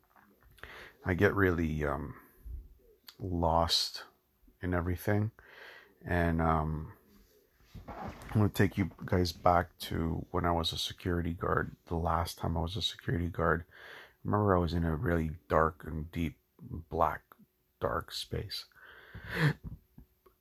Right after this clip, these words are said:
Um, I was, um, I remember one night I had started my shift at eleven o'clock at p-,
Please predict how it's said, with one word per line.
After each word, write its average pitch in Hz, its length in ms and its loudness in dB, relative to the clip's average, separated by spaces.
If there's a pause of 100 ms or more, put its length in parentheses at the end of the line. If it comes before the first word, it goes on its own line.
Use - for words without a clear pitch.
(140)
Um, - 1160 8 (1500)
I 92 160 0
was, 85 420 -6
um, 78 440 -2 (1500)
I 90 60 -2
remember 98 380 4
one 92 300 4
night 87 240 0 (1800)
I 85 120 2
had 82 500 2 (460)
started 98 400 4
my 90 120 2
shift 87 360 -4
at 87 60 -2
eleven 87 300 -2
o'clock 85 420 -4
at - 140 -10
p-, - 200 -8